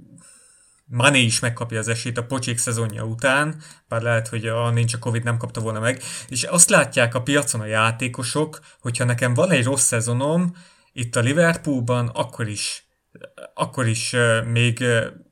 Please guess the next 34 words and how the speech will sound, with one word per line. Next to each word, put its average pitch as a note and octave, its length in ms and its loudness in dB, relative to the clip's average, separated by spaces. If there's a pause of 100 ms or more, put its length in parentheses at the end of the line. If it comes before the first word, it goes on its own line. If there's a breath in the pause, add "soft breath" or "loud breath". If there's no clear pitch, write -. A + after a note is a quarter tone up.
(160)
számolnak A2+ 600 4
velem. A2 400 0 (760)
Nincs B2+ 300 2
az, C3 180 4
mint B2 180 -2
a A#2+ 40 -2
Chelsea-nél, A#2 840 2 (180 soft breath)
van C#3 240 2
egy A2+ 120 0
rossz B2 200 0
szezonom, C#3 580 2
akkor, A#2 440 0
ö, A2+ 260 4 (480)
azonnal A#2+ 440 4
jön A#2+ 120 2
a G#2+ 80 2
helyemre A2 500 0
egy G#2+ 120 -2
világklasszis A2 680 -2
játékos. - 680 -4 (440 soft breath)
És - 160 -6
itt E3+ 120 -4
a D3+ 60 2
Li-, C3 180 -2 (160)
a B2+ 60 -4
Liverpoolban F3+ 1120 2 (240)
ez C#3+ 300 -2
egyrészt B2+ 680 0
Klopp D#3+ 320 -2
miatt G#3+ 320 -2
is F#3+ 200 -4
van, F3+ 260 4
meg D3 260 0
a B2+ 420 2